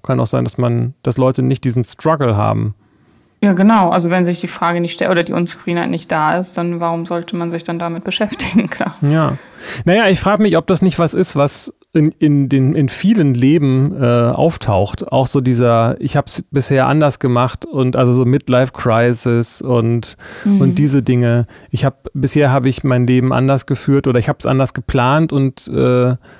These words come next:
Speaker 1: irgendwie gefällt mir das jetzt nicht mehr.“ Ich sag das gerne, dass ich einen der,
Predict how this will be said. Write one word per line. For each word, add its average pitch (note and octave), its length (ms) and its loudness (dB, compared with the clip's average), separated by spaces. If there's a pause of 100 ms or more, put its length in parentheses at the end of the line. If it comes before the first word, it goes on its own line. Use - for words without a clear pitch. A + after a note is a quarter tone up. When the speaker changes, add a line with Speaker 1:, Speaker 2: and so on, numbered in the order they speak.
(540)
Speaker 1:
irgendwie D3 280 2
gefällt C3+ 340 0
mir A#2+ 80 -2
das G#2 180 -2
jetzt G#2+ 160 -2
nicht A2 160 -4
mehr.“ A2 200 -2
Ich - 80 -6
sag C#3 140 -2
das B2+ 180 -4
gerne, B2+ 360 0 (360)
dass A#2+ 160 -2
ich B2+ 160 -2
einen B2 200 0
der, A#2 140 0